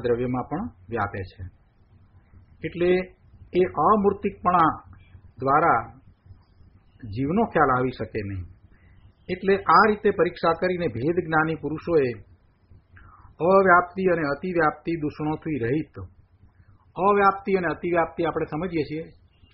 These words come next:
પણ છતાં ફરીથી વાત કરું તો અવ્યાપ્તિ એટલે જે હોય નહીં એવું લક્ષણ, દરેક સમયે હોય નહીં એટલે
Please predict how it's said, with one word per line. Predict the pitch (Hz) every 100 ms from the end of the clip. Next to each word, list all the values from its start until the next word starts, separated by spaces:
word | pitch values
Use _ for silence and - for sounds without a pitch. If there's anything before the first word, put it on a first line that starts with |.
| _ _ _ _
પણ | 156 151
છતાં | - 165 170 160
ફરીથી | 170 170 135
વાત | 123 -
કરું | 143 160 - _ _ _ _ - -
તો | 180 190 190 _ 170 220
અવ્યાપ્તિ | 214 196 202 202 180
એટલે | 196
જે | 170 202
હોય | 156 160 214 220
નહીં | 226 226 220 _ - - _ _ -
એવું | 190 233 165
લક્ષણ, | 127 - 113 101 - _ _ _ _ _ _ -
દરેક | 139 202 196
સમયે | 170 175 185 151
હોય | 185 196
નહીં | 190
એટલે | 170